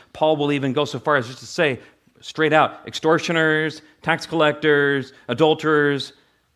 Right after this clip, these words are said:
they won't inherit the kingdom of God. If your life is characterized by any of these things, they won't inherit the kingdom of God. Jesus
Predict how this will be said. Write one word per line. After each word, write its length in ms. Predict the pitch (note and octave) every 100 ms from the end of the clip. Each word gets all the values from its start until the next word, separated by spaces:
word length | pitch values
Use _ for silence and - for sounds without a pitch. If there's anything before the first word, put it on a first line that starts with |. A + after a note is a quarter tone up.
| _
they 80 | D3
won't 220 | F#3 F3+
inherit 280 | D#3+ F3+ F3
the 80 | -
kingdom 240 | F3+ D#3
of 80 | C3
God. 300 | E3+ A2 F#2+ - A2+ G2+ _ _ _ _ _ _ _ _ _ _ _ -
If 140 | C#3
your 100 | E3+
life 220 | E3 E3
is 100 | D#3
characterized 540 | - F#3+ F#3+ D#3 C#3 C#3
by 80 |
any 120 | C#3 C#3+
of 60 |
these 160 | C3+ B2+
things, 180 | C#3 - - -
they 80 |
won't 160 | G3+ F#3
inherit 240 | E3 F#3+
the 40 | -
kingdom 220 | F#3 D#3+
of 60 | D#3
God. 240 | G3+ G#2 - _ _ _ _ _ _ _ _ _ _ _
Jesus 400 | F3+ F#3+ F3+